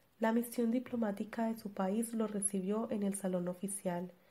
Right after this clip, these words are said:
El embajador y su esposa no solo eran amigos desde siempre de la familia de ambos, sino que él era el médico que había asistido al nacimiento de Nena Daconte,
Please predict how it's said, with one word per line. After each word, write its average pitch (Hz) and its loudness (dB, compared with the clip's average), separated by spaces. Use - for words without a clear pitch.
El 190 2
embajador 185 4
y 202 0
su 202 -8
esposa 220 -4
no 214 0
solo 233 0
eran 233 2
amigos 196 -2
desde 190 -2
siempre 190 -2
de 202 2
la 190 2
familia 180 2
de 185 2
ambos, 185 -2
sino 185 0
que 196 0
él 233 0
era 190 -2
el 185 2
médico 208 2
que - -4
había 185 2
asistido 190 0
al 180 0
nacimiento 196 0
de 196 2
Nena 185 0
Daconte, 185 -2